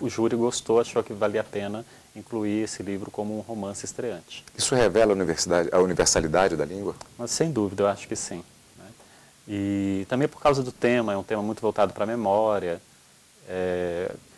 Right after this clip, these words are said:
Speaker 1: pessoas que se reencontram depois de muitos anos sem se ver. Então, acho que essa, essa questão da, da,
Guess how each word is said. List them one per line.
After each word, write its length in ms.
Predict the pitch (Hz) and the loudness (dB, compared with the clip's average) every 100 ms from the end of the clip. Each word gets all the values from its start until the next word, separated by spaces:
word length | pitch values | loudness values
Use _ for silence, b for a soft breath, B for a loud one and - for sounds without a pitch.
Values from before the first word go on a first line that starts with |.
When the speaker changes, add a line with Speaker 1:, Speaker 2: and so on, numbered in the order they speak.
| b | b
Speaker 1:
pessoas 340 | - 98 113 - | -8 -2 0 0
que 80 | |
se 140 | 110 110 | -4 -4
reencontram 560 | 107 98 - 110 110 | -4 -4 0 0 0
depois 240 | 95 92 101 | -2 -2 -4
de 60 | 98 | -2
muitos 400 | 120 139 104 98 | -2 -2 -4 -2
anos 260 | 101 101 | -4 -6
sem 100 | - | -8
se 140 | - - | -8 -8
ver. 500 | - 98 110 104 90 - - _ _ 98 | -4 -4 -2 -2 -6 -14 -20 _ _ -20
Então, 240 | - 101 107 | -8 -4 -2
acho 240 | 107 - | -4 -8
que 120 | - | -4
essa, 440 | 101 - - 101 90 | -4 -4 -2 0 -2
essa 180 | - 98 | -4 -10
questão 340 | 107 - 104 | -10 -10 -6
da, 220 | 98 92 | -2 0
da, 340 | 95 92 90 | 0 0 2